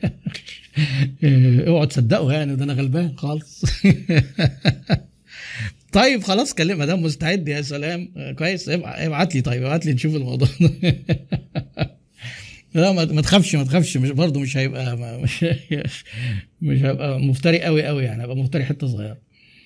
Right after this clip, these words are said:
آه، الاخ محمد ب-، آه، بشار كيلاني: "افضل وسائل لقياس رضا العملاء انك تسال العملاء". ايه، ما هي افضل وسائل قياس رضا العملاء؟ في، آه، في طريقه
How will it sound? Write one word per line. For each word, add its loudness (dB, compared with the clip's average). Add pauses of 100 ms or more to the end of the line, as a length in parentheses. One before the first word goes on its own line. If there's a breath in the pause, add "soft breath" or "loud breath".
آه، -2
الاخ -2
محمد -2
ب-، 0
آه، -6
بشار 0
كيلاني: -2 (680 soft breath)
"افضل 2
وسائل 2
لقياس 0
رضا 0
العملاء 2
انك 2
تسال 0
العملاء". -4 (220)
ايه، 4
ما 4
هي 4
افضل 0
وسائل 0
قياس 0
رضا 0
العملاء؟ -4 (340 loud breath)
في، 4
آه، -2
في -2
طريقه 0